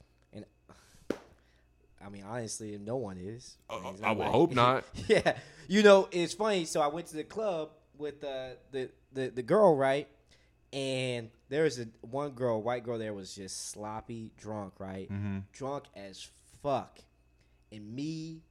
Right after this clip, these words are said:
Speaker 1: another nigga that was out there that I didn't even know, other people at the table, we're looking at her. It's like, "Ugh, like, get away from me" type shit. Like, "You're, you're
Speaker 2: Right.
Speaker 1: too drunk," right?
Speaker 2: Right.
Speaker 1: But if, if rape culture was as rampant as we all thought it would be,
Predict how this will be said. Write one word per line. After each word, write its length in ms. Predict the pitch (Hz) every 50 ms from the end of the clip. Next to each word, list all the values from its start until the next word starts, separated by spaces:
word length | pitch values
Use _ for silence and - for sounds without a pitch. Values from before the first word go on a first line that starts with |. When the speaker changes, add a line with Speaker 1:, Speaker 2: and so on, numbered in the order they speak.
| _ -
Speaker 1:
another 380 | - 98 104 120 131 143 147 143
nigga 240 | 139 151 156 151 147
that 200 | 143 139 139 135
was 120 | 131 127
out 300 | 135 139 139 143 143 -
there 220 | - 147 143 139 139
that 120 | 127 117
I 40 | 120
didn't 120 | 131 127 123 113
even 120 | 107 110
know, 360 | 127 131 131 131 131 131 123 - - _ _ _ _ _ _ _ _ _ _ _ - - _ -
other 240 | - 156 160 160 156
people 260 | 156 165 160 151 147
at 80 | 151 127
the 60 | 117 110
table, 240 | - 156 151 147 143
we're 120 | 160 175
looking 280 | 160 156 160 156 165 139
at 140 | 127 123 127
her. 340 | 151 160 147 135 127 123 - _ _ _ _ _ _ _ _ _ _ _ -
It's 100 | - -
like, 220 | 107 95 85 - - - 101
"Ugh, 260 | 147 160 135 110 98 92
like, 280 | 98 98 98 98 87 -
get 100 | 165 170
away 220 | 131 120 117 117
from 160 | 110 - 101 95
me" 100 | 92 92
type 220 | - - 101 95 92
shit. 180 | - - 104
Like, 120 | 95 95 95
"You're, 100 | 98 98
you're 280 | 101 104 107 104 101 98
Speaker 2:
Right. 60 | 92
Speaker 1:
too 140 | - 196 190
drunk," 360 | 165 - 220 247 196 123 - -
right? 200 | 107 110 117 123 -
Speaker 2:
Right. 320 | - 98 98 92 85 82 - _ _ _ _ _
Speaker 1:
But 100 | - 147
if, 120 | 147 143 - -
if 140 | - 156 131 - 117 120 123 120
rape 320 | 127 151 185 196 196 -
culture 560 | - 170 160 147 139 - 135 120 120 123 123 - - - _ _ _ -
was 180 | 131 131 123 -
as 160 | 131 131 104
rampant 580 | 98 90 101 123 139 170 175 - - 110 101 90 _ _ _ -
as 160 | 117 123 110 104
we 220 | 117 123 120 120
all 160 | 110 113 110 107
thought 240 | - 123 143 165 143
it 80 | 117
would 140 | 107 98 90
be, 240 | 101 101 107 117